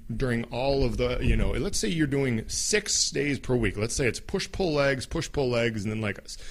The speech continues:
seventh day you rest, like, like Jesus told you to. <laughs> No, I'm sorry, <laughs> bad religious joke.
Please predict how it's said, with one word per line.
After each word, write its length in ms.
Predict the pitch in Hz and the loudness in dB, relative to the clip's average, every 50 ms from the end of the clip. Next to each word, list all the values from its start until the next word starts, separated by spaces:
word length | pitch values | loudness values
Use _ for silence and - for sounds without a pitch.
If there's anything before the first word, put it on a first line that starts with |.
| - - - - | -14 -14 -16 -12
seventh 460 | - - - 135 123 113 123 113 - | -6 -4 -2 0 0 0 0 -2 0
day 120 | - 120 110 | 0 0 2
you 180 | 104 101 98 | 2 0 0
rest, 360 | 92 101 98 - - - - | 0 -2 -2 -2 -4 -8 -6
like, 260 | - 104 98 95 82 - | -6 -6 -6 -6 -6 -4
like 200 | 98 95 87 87 | -6 -4 -4 -4
Jesus 340 | - 104 98 85 90 - | -4 -2 -2 -2 -4 -4
told 260 | - - 113 101 87 - | -4 -4 -6 -4 -4 -6
you 60 | - | -8
to. 120 | - - - | -8 -10 -8
<laughs> 40 | - - | -8 -8
No, 60 | - | -8
I'm 60 | - | -8
sorry, 200 | - - - - - - - - | -10 -10 -8 -2 0 0 0 0
<laughs> 180 | 165 - - | -2 -4 -4
bad 260 | 131 104 110 107 101 | -6 -4 -4 -4 -4
religious 320 | 90 87 92 90 - 107 - | -6 -6 -8 -8 -8 -8 -8
joke. 180 | - 78 - | -6 -8 -8